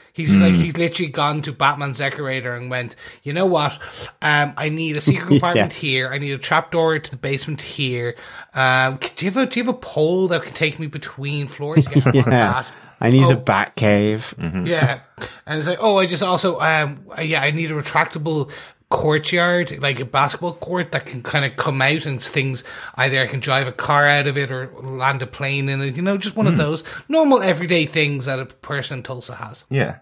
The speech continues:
Speaker 2: yeah. And maybe if he'd gone to the right contractor, he wouldn't have just had his grandfather's K K K robe sitting right inside the door of a wardrobe. <laughs> Yeah, that
Speaker 1: Yes.
Speaker 2: was still a really, really stupid choice, even if he's not a racist.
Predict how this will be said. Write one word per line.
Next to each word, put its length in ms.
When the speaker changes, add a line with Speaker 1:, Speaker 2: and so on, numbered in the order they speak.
Speaker 2:
yeah. 180
And 160
maybe 380
if 120
he'd 120
gone 220
to 80
the 80
right 260
contractor, 580
he 100
wouldn't 440
have 180
just 260
had 440
his 200
grandfather's 640
K 220
K 180
K 300
robe 320
sitting 420
right 260
inside 520
the 80
door 240
of 100
a 40
wardrobe. 600
<laughs> 60
Yeah, 180
that 140
Speaker 1:
Yes. 320
Speaker 2:
was 160
still 440
a 120
really, 580
really 320
stupid 420
choice, 380
even 300
if 80
he's 140
not 180
a 40
racist. 520